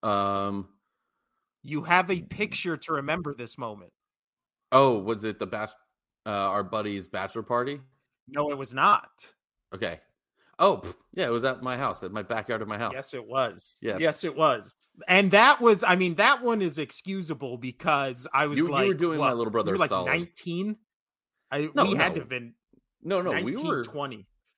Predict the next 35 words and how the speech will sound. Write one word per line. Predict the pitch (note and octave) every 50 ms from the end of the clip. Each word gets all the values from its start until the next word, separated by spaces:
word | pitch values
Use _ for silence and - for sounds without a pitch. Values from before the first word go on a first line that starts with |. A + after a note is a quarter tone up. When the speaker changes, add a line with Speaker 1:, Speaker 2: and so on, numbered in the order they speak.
| _ _ _ -
Speaker 2:
we, | A2 C3+ F#3
we | D3 A#2 A2+ D3+ F#3+
were | A#3+ C4+ C4+ A3 E3+ A#2+
of | G#2 F#2
age. | E2+ D#2+ F#2 C#3 C3+ _ _ -
No, | D3+
we | E3+ F#3+ G3+
were | A3 D3+
of | G#2 G2+ F2
age. | E2 F2+ A#2+ - - _ _ _ _ _ _ _ _ _ _ _ _ _ -
No, | F3 G3+
no, | F#3 E3+ A2 F#2+
I, | G#2 B2+ B2+ B2+ B2+ B2+
I | B2+
know | B2+ C3+ C#3+
this | D3 C#3+ C#3+
specifically | - B2+ - - C3 A2 G#2+ - A2+ G2
'cause | G#2+ G2 A2
I | B2
didn't | C#3 C#3 -
start | - - C3+ B2 G#2+ G2
drinking | G#2 A2+ A2 - G#2+ G#2 F#2+ F2+
that | G2 G2 F#2 - F2+
heavily | F2+ F#2 F2+ F#2+ G2 G2+ G#2 A2 A2+ - _ _ _ _ _ _ -
until | A2 G#2+ F#2+ - - A#2 G#2+ G#2 G2+ -
I | F#2+ F#2+ F#2+ F#2+ F#2+ F#2+ F#2 - - _ _ _ _ _ _ _ _ -
was | F#2 G2 G#2+ G#2+ G2+ F2 F#2+
of | F#2 F2 E2
age | F2+ E2 D#2 D#2+ F2 - - _
or | - A#2+ B2+ C3
when | C3 B2+
I | B2
was | A#2 G#2
in | G#2 F2
college. | - F2 E2+ F2